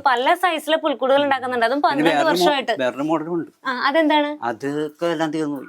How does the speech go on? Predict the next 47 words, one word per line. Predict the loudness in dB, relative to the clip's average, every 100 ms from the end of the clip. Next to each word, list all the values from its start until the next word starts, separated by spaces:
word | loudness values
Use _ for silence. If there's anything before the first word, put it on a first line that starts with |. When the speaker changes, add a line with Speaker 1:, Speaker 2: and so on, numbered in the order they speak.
| -14
Speaker 2:
അത് | -12 -8 -4
Speaker 1:
ആ. |
Speaker 2:
വേറൊരു | -4 -2 -4
ഇങ്ങോട്ട് | -4 -4 -4 -4
ചായ്വുള്ള | -2 -2 -2 -6 -10
ഒരു | -14 -18 -14
മോഡൽ. | -14 -16 _ _ _ -4
Speaker 1:
പ്രത്യേക | -4 0 0 0
സൈസ്. | -4 -2
അതിന്റെ | -2 0
ഫോട്ടോ | 0 2 2
വല്ലതും | 2 2
Speaker 2:
ആ, | 0
Speaker 1:
ഉണ്ടോ? | -2
Speaker 2:
ഫോട്ടോ | -2 -6
ഉണ്ട്. | -10 -14 -4
Speaker 1:
ഫോട്ടോ | -2 0 0
ഉണ്ട്. | -2 -8 -6 -4
അപ്പൊ | 0
ആ | 0
ഫോട്ടോ | 2 0 0
നമുക്ക് | -2 0
കാണിച്ചു | 0 0 0 0
തരാം. | 0
Speaker 2:
ഞാനത് | -2 -4
ഇത് | -6 -8 -12 _ -20 _ _ _ _ _ -12 -2
Speaker 1:
ഇതെന്താണ് | 2 2 4 2 2
ഇതിന്റെ | 2 4
മേളിൽ | 4 4 4 4
വെക്കുന്നത്? | 4 2 2 4
ഇത് | 4
എന്താ? | 2 2 0 2
Speaker 2:
അതൊരു | 2 2 0
പുല്ലാണ്, | -4 -2 -4
പാനയാണ് | 0 0 0 -2 -4
പുല്ലാണ്. | -6 -12 -18 _ _ -2
Speaker 1:
ആ, | -2 -2 -8 -10 -8
Speaker 2:
അത് | -8 -6
Speaker 1:
പാനന | -2 0 2 2
Speaker 2:
ആ, |
Speaker 1:
പുല്ലാണല്ലേ | 4 2 2 0 2
ഇത്? | 2
Speaker 2:
അത് | 0 -4
കുറെ | -6 -4 -2
വർക്കുണ്ട്. | -2 -2 -2 0
നമ്മളത് | 0 -2 -2 0 0 0
Speaker 1:
ആ. | -2